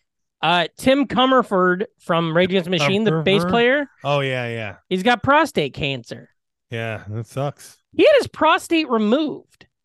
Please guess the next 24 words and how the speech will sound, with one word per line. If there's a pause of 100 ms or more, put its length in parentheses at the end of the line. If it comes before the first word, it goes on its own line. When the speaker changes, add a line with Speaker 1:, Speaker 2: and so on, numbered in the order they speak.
(200)
Speaker 2:
Hey,
on
the
plus
side,
Avatar
comes
out
next
week. (320)
We're
gonna
do,
uh, (640)
we're
gonna
do
a
month
of
Avatar.
Speaker 1:
Mm-hmm.
Avatar
one.